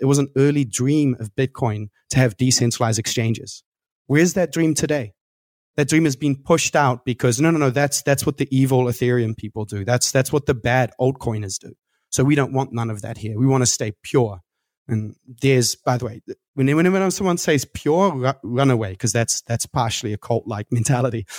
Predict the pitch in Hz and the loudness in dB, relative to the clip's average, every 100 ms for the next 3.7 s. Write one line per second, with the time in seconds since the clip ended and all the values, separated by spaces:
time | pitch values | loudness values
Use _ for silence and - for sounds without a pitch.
0 | - - - - 165 160 160 151 143 170 | -18 -20 -14 0 2 2 2 0 2 0
1 | 127 147 147 - 151 135 127 - _ _ | 2 0 0 0 2 2 2 -4 _ _
2 | _ 147 143 - 139 127 131 117 - 123 | _ -2 0 0 2 2 2 0 0 0
3 | 113 107 143 196 113 113 120 | 0 0 2 2 2 -2 -6